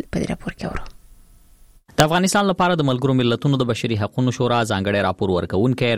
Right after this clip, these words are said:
Speaker 2: ریچارډ بینټ وایي، دوه نیم کاله وروسته تر دې چې طالبانو افغانستان نیولی، په دې هیواد کې د بشري حقونو وضعیت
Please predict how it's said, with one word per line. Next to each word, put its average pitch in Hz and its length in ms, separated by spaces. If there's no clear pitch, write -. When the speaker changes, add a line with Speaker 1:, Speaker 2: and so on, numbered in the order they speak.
Speaker 2:
ریچارډ 101 420
بینټ 143 180
وایي، 123 200
دوه 131 220
نیم 175 180
کاله 120 180
وروسته 135 300
تر 110 80
دې 113 200
چې 117 200
طالبانو 101 420
افغانستان 92 600
نیولی، 110 280
په - 100
دې 135 140
هیواد 156 180
کې 156 140
د 123 160
بشري 127 320
حقونو 110 280
وضعیت 95 480